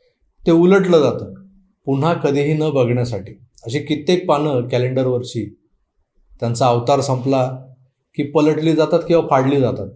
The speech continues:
वायकर हे सुद्धा ठाकरेंसाठी कॅलेंडरचं एक पान होतं, आहेत, तेही योग्य वेळेतच पलटले जाणार आहेत, एवढं लक्षात ठेवा. वायकरांवर ईडीची धाड पडताच विरोधक प्रचंड खुश दिसत होते, कारण त्यांनी या सगळ्या एकेकाळच्या सहकाऱ्यांना दिलेला त्रास,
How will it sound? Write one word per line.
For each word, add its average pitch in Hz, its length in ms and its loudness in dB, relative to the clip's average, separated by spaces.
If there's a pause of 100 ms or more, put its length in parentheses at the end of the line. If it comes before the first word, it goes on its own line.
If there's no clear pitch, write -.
वायकर 117 360 -2
हे 135 180 2
सुद्धा 147 340 -2
ठाकरेंसाठी 131 920 -6
कॅलेंडरचं 123 600 -2
एक 123 240 -6
पान 117 260 -2
होतं, 123 480 -4
आहेत, 107 200 -4 (680)
तेही 131 260 0
योग्य 135 260 2
वेळेतच 135 480 -2
पलटले 120 380 -2
जाणार 131 280 0
आहेत, 135 180 -4
एवढं 120 200 -4
लक्षात 120 280 -4
ठेवा. 123 260 -4 (880)
वायकरांवर 180 560 2
ईडीची 151 320 2
धाड 135 220 2
पडताच 139 520 -2
विरोधक 127 280 0
प्रचंड 135 440 -4 (100)
खुश 147 160 -2
दिसत 139 160 -4
होते, 147 240 0
कारण 143 340 0
त्यांनी 143 360 -4
या 160 80 -2
सगळ्या 143 340 -2
एकेकाळच्या 139 640 -2 (420)
सहकाऱ्यांना 139 680 0
दिलेला 120 360 -2
त्रास, 101 460 -8